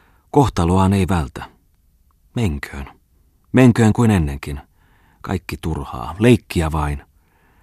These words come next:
Mitä hänkään muista välittää?" Ja kuin tuhotakseen Lauri Falk tavoitti Sveaa syliinsä,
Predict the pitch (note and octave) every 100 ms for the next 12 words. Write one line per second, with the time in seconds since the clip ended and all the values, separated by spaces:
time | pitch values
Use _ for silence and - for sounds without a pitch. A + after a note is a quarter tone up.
0 | _ _ _ _ _ F2+ - F2+ G2 E2+
1 | D#2+ E2+ D#2+ - D2 C#2 - - - -
2 | _ _ _ _ _ _ _ _ _ _
3 | _ _ _ _ _ _ _ _ _ _
4 | F2+ - F#2 C3+ C3+ - D#2 - D#2+ D2+
5 | F#2 E2 E2+ F#2 - F#2+ F2 E2 D#2 F#2+
6 | F#2+ D#2+ D#2 G2 D#2+ C2+ C2 -